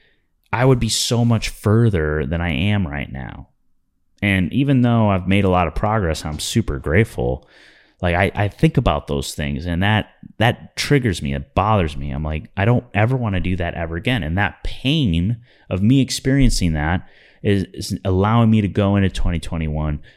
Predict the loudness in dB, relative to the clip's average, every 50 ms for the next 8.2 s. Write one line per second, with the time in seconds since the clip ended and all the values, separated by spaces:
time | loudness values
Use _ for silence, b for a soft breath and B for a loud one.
0 | b b b -12 -12 -12 -8 -6 -4 -2 0 2 2 4 4 2 0 0 -2 -2
1 | -4 -4 -6 -4 -2 0 2 2 2 2 0 0 -2 -4 -6 _ _ -8 -6 -4
2 | -2 -2 0 0 0 -2 0 6 8 8 8 8 6 0 -2 -4 -6 -8 -6 -2
3 | 0 0 0 -2 -4 -10 -10 -10 -10 -10 -12 B B B B B B B B B
4 | B B _ _ _ _ -10 0 2 4 4 4 2 0 -2 -4 -4 -4 -4 0
5 | 0 0 0 -2 -12 -16 _ -14 -6 -6 -6 -4 -6 -8 -6 -4 -4 -4 -4 -4
6 | -4 -2 -2 -2 -2 -6 -8 -14 -16 -16 -18 -20 -14 _ -2 0 2 2 2 2
7 | 0 -2 -4 _ _ _ _ _ -8 -6 -2 0 0 2 4 4 4 4 4 4
8 | 2 -2 -8